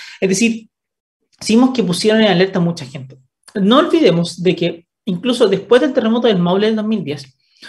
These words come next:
hubo una promesa por parte del gobierno de la época de, de Sebastián Piñera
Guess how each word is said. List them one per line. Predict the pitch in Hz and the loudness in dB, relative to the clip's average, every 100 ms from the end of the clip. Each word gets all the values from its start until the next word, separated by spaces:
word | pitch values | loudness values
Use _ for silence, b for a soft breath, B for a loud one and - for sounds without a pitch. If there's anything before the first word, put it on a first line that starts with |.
| B _ | B _
hubo | 226 254 254 | 4 4 4
una | - 226 | 4 2
promesa | 226 214 226 220 233 | 2 0 0 0 -2
por | 226 202 | -2 -2
parte | 208 202 220 208 | -4 -4 -4 -2
del | 185 180 180 | -2 -4 -6
gobierno | 165 180 190 196 190 185 | -4 -4 -4 -6 -6 -6
de | 175 | -6
la | 156 | -4
época | 170 170 147 143 | -6 -8 -10 -12
de, | 147 143 139 147 | -10 -10 -8 -12
de | 151 | -10
Sebastián | 143 131 165 | -10 -8 -10
Piñera | 165 156 170 190 | -8 -4 -4 -4